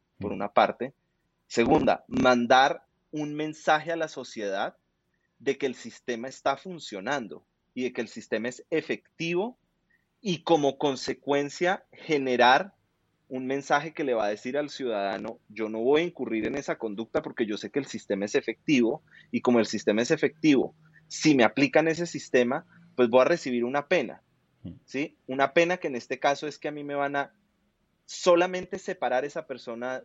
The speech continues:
Speaker 1: de la sociedad, se llama inocuizar a la persona de la sociedad. El ejemplo fílmico más claro es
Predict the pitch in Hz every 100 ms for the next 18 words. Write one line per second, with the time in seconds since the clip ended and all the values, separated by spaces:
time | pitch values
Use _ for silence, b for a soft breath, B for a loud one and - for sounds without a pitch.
0 | - 123 123 110 113 - 107 123 120 110
1 | 117 - 147 135 110 - 104 - 113 110
2 | - 127 - 98 - 95 104 107 104 101
3 | 92 110 - _ _ _ _ _ - 117
4 | 113 123 104 127 151 156 156 - 165 127
5 | 110 - 139 135 139 135 127 -